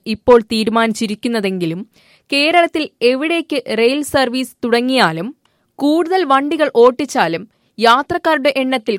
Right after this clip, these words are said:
കുറവുണ്ടാകാറില്ല എന്നത് റെയിൽവേക്കു തന്നെ ബോധ്യമുള്ള വസ്തുതയാണ്. വടശ്ശേരിക്കര, മാടമൺ, അത്തിക്കയം, നിലയ്ക്കൽ, ചാലക്കയം വഴിയാണ് പാത പമ്പയിലെത്തുന്നത്. ആറന്മുള, വടശ്ശേരിക്കര,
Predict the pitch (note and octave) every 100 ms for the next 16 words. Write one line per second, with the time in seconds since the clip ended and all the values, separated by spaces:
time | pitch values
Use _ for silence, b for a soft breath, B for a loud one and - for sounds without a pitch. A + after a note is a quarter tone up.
0 | - A#3+ B3 C4+ A3 F3 F3+ F#3 F3 E3+
1 | F3+ _ G#3 A#3 C#4 F3+ - - A#3 C#4+
2 | D#4 F4 F4 E4+ D#4+ C#4+ B3 F#3+ A3 B3+
3 | C#4 C#4 A#3 F#3 F#3 F#3+ - G#3 F3+ E3
4 | F#3 - _ _ - G3 A#3+ D4 - E4
5 | D4+ - G3 F3 C#4 _ _ _ G#3 A#3+
6 | C4+ D4+ C#4+ F3 G3+ _ _ - A3 A#3+
7 | - D#4+ - G3 E3+ A3+ _ _ - A3+
8 | C4+ D#4+ - G#3+ F3 _ _ _ - C4+
9 | B3+ C#4+ D#4+ - F#3+ F3 - - G#3 A#3+
10 | C4 G3+ E3 G#3+ _ - A#3 A#3+ C4 A#3
11 | - G#3+ A#3 B3+ A#3+ F3+ F3+ F#3+ F3+ A3
12 | - _ _ _ _ _ A3+ A#3+ C#4 E4
13 | D4+ A#3+ G3+ - _ - G#3+ A#3+ C#4+ -
14 | E4 D#4 B3+